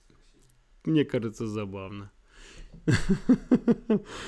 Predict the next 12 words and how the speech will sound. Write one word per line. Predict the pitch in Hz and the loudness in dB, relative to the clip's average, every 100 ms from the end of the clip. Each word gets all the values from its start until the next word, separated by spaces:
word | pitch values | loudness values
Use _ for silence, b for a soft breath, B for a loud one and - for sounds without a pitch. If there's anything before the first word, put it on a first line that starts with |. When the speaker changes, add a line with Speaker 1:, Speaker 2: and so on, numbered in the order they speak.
| B B | B B
Speaker 2:
Еще | 143 180 - 233 | 4 6 12 12
один | 185 170 | 12 12
материал | 165 165 165 185 196 | 10 12 12 12 12
про | - 156 | 8 6
Туркменистан | 156 127 156 156 147 175 180 175 160 151 147 147 | 6 6 6 6 6 6 6 8 8 8 8 8
на | 147 143 | 6 2
том | - - 147 131 | 2 6 6 6
же | 120 131 | 4 0
канале. | - 139 143 156 127 107 95 | 2 4 6 6 6 4 0
Да, | 101 110 95 | 0 0 0
точно. | - 131 113 - 98 | 2 4 4 -2 2
Остров | 123 196 - 185 170 | 8 8 8 4 4